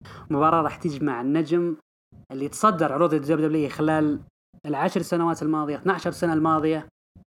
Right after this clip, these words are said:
جون سينا راح يواجه النجم الذي يضع، يتم وضع الآمال عليه ليكون الوجه القادم للدبليو دبليو إي، النجم اللي له الكثير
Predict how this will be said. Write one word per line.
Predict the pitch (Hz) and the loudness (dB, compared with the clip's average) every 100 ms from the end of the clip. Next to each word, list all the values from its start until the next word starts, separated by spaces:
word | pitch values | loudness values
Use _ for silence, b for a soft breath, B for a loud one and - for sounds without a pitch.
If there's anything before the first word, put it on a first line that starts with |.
| - | -8
جون | 135 165 165 170 160 - | 0 2 4 2 0 -6
سينا | - - 175 175 165 | -10 -4 2 2 4
راح | 151 - | 2 0
يواجه | 151 151 139 | -2 -2 0
النجم | 151 190 170 175 | 0 0 2 0
الذي | 175 190 | 2 2
يضع، | 196 190 202 175 | 2 2 2 2
يتم | 156 190 180 240 220 160 | 2 0 4 4 6 6
وضع | 190 160 131 | 6 6 2
الآمال | 143 151 160 151 | 0 2 2 2
عليه | 139 151 | 2 2
ليكون | 147 147 165 | 2 2 2
الوجه | 156 156 196 - | 2 2 2 0
القادم | 196 190 202 135 120 - - - - | -2 4 4 4 -2 -10 -16 -18 -8
للدبليو | 127 120 - 170 147 | -8 -4 0 0 2
دبليو | 151 147 147 | 0 0 2
إي، | 156 151 147 | 0 0 0
النجم | 156 185 160 151 | 4 6 6 2
اللي | 135 143 147 139 - - | 0 -2 -2 -2 -8 -10
له | 160 165 160 | -4 -2 -2
الكثير | 156 151 208 226 226 196 | -4 -2 2 4 4 0